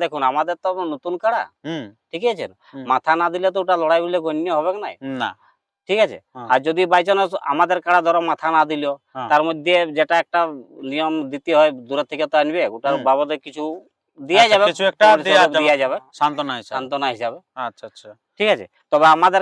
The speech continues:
Speaker 1: কাড়ার মধ্যে কি হচ্ছে, আমাদের কাড়ার এই আসরের বা এই ধারে পাশে যে কোনো জায়গায় যে মাথা দিয়ে যদি ভাগায়,
Speaker 2: হুম।
Speaker 1: আমরা প্রাইজ দিতে পুরা
Speaker 2: প্রস্তুত আছি।
Speaker 1: প্রস্তুত আছি।
Speaker 2: আচ্ছা, খুব ভালো। ও, এই যে আসরে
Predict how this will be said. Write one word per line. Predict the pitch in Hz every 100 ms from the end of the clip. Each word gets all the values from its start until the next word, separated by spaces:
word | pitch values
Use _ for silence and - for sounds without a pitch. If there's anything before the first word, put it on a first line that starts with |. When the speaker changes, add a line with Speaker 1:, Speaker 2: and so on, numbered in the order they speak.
| 180
Speaker 1:
কাড়ার | 185 196 190
মধ্যে | 190 170 175 185 175
কি | 214
হচ্ছে, | 175 170 165
আমাদের | 156 170 180 170
কাড়ার | 180 185 170 135 - 151
এই | 151
আসরের | 147 180 180 180 180 156
বা | 156 160
এই | 160 131
ধারে | 135 160
পাশে | 175 180 151
যে | 151
কোনো | 170 175
জায়গায় | 185 190
যে | 175
মাথা | 170 175
দিয়ে | 185 185
যদি | 185 180 135
ভাগায়, | 151 202 294 _
Speaker 2:
হুম। | 147 151
Speaker 1:
আমরা | 165 160
প্রাইজ | 151 156 160
দিতে | 156 185 160
পুরা | 175 - _ _ _ _ -
Speaker 2:
প্রস্তুত | 160 - 139 117
আছি। | 156
Speaker 1:
প্রস্তুত | 143 147 127
আছি। | 90 90 _ 120
Speaker 2:
আচ্ছা, | 110 - 110 _
খুব | 123 104
ভালো। | 104 101 - 127
ও, | 127 160
এই | 202
যে | 226 208 160 180
আসরে | -